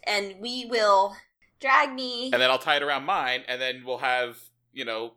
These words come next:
Speaker 2: you'll be, well, you'll be good. 'Cause I need my hands free to swim, so I can't hold on to Bernie.
Speaker 1: Yeah, I should probably do a little swimming so that I don't just sink because, uh,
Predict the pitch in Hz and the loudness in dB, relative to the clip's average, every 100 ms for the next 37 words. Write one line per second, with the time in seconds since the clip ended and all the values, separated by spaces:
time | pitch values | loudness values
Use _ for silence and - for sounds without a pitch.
0 | _ 120 120 127 131 123 131 127 135 131 | _ -10 -6 -6 -6 -6 -6 -6 -6 -2
1 | 131 - _ _ _ _ _ - 139 151 | -2 -2 _ _ _ _ _ -6 0 2
2 | 180 156 147 156 143 - 165 165 - 143 | 2 0 2 2 -2 -4 -4 -4 -4 -6
3 | 123 160 147 110 110 131 - 127 139 131 | -6 -4 -4 -4 -2 -2 -2 -4 -2 0
4 | 131 135 123 104 143 123 92 90 - 247 | 0 0 -4 -2 0 0 -4 -8 0 4
5 | 262 247 - - 247 - 262 - 226 214 | 6 4 2 -4 -4 -4 -6 0 0 0
6 | 208 202 202 185 190 - 180 170 - 185 | -8 -6 -2 0 0 -4 -6 -8 -4 2
7 | 175 180 175 180 - - 190 190 - - | 2 2 -2 -8 -10 -6 -4 -6 -14 -8
8 | 165 190 170 170 170 - 117 | -8 -2 -2 -2 -8 -6 -2